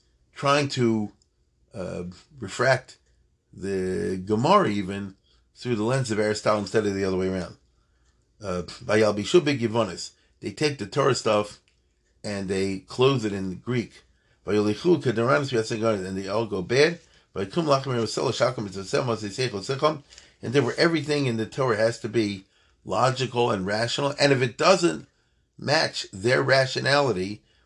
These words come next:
which of course in the fourteenth century was the height of reason, <laughs> you know,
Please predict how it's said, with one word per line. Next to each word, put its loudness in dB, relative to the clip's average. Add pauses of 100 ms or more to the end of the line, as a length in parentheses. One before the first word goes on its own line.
which -6
of -4
course 4
in -8
the -8
fourteenth -6
century -8 (180)
was -6
the -6
height 4
of -4
reason, -6 (220)
<laughs> -20
you -14 (100)
know, 4